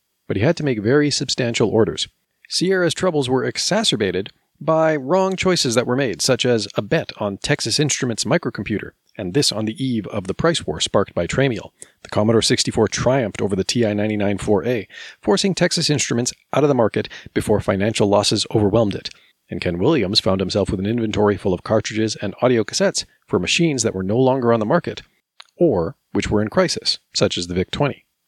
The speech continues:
As sales began to slow down, Sierra Online had to lay off a good part of their staff, relying only on Roberta's games as their hope to survive the crisis. Salvation came in the form of a contract signed with I B M, which took shape in a new masterpiece by Roberta Williams,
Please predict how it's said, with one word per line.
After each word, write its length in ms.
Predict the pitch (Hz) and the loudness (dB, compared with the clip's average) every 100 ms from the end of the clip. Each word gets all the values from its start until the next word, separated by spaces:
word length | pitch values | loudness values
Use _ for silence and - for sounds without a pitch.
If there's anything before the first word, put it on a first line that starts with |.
| - - - - | -18 -16 -16 -6
As 140 | 151 - | -2 0
sales 400 | 196 175 127 139 | 0 2 0 -2
began 260 | 131 147 | 0 0
to 100 | 139 | 0
slow 240 | - 156 165 | -2 0 0
down, 320 | 104 87 123 | 0 -4 -8
Sierra 420 | - 151 160 196 | -2 0 2 2
Online 380 | 170 180 117 90 | 0 0 0 -2
had 160 | 90 113 | -2 -2
to 100 | 117 | 0
lay 140 | 123 | 2
off 160 | 113 107 | 0 -2
a 80 | 87 | -6
good 480 | 85 113 185 175 | -6 -2 -2 -2
part 200 | - 170 | -2 0
of 60 | 156 | 2
their 140 | 156 | 0
staff, 440 | 139 - - - - - | 0 0 0 -4 -18 -6
relying 360 | 110 117 131 120 | 0 2 0 0
only 220 | 151 170 | 0 0
on 160 | 165 | 2
Roberta's 400 | 143 135 214 165 | 2 2 0 0
games 320 | 117 98 90 - - - - | -2 -4 -4 -8 -14 -10 -2
as 160 | 110 | 2
their 100 | 110 | 2
hope 260 | 104 120 - - | 4 2 0 -8
to 120 | - 147 | -4 0
survive 420 | 160 104 85 107 | 2 0 0 -6
the 60 | |
crisis. 500 | - 143 135 - - - _ _ - - | -2 -2 0 -4 -8 -10 _ _ -20 -18
Salvation 480 | - 90 101 156 117 | -4 -2 0 0 -2
came 220 | 101 104 | 0 0
in 80 | 110 | 0
the 60 | 104 | 0
form 240 | 120 113 | 0 2
of 100 | 104 | 0
a 60 | 104 | -2
contract 500 | - 175 - 110 - | -2 -2 0 -2 0
signed 240 | 127 127 | -2 0
with 180 | 123 - | -2 0
I 120 | 127 | 0
B 120 | 123 | 2
M, 260 | 165 98 - _ _ _ | 0 -2 -8 _ _ _
which 380 | 147 - - - | 0 0 -2 -2
took 180 | 247 | -2
shape 320 | - - 104 - | 0 2 0 -2
in 80 | 127 | -2
a 60 | 120 | 0
new 260 | 156 196 | 2 2
masterpiece 560 | 175 160 - 196 104 - | 0 -2 -2 -6 -6 -2
by 120 | 98 | 0
Roberta 380 | 95 95 127 131 | 2 2 2 2
Williams, 460 | 110 87 80 - | 0 -2 -4 -8